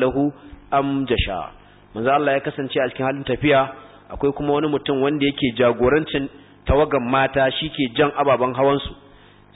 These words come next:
Sai ana ce mai Anjasha, fa qala an-nabi sallallahu alaihi wasallama, sai manzo Allah ya ce mishi, "Ruwaidaka ya Anjasha, sauqaka bil qawari." Tafi a hankali ya kai Anjasha, to kana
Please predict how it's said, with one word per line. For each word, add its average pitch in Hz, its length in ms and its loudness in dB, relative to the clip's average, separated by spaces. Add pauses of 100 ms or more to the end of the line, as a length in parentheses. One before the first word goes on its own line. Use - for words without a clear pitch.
(140)
Sai 151 240 0 (300)
ana 151 200 2
ce 147 140 -2
mai 139 140 2 (140)
Anjasha, 131 480 0
fa 123 120 -2
qala 143 280 2
an-nabi 127 300 0
sallallahu 131 180 -2
alaihi 127 180 0
wasallama, 123 360 0 (100)
sai 143 80 -4
manzo 127 200 0
Allah 131 180 0
ya 120 80 -2
ce - 120 -4
mishi, 123 240 -2
"Ruwaidaka 135 520 2
ya 123 240 2
Anjasha, 131 520 -2 (480)
sauqaka 160 460 2
bil 131 160 0
qawari." 110 440 -2 (420)
Tafi 131 180 2
a 170 120 4
hankali 151 440 0
ya 143 120 4
kai 143 220 -6
Anjasha, 139 300 -8
to 123 80 -10
kana 165 300 0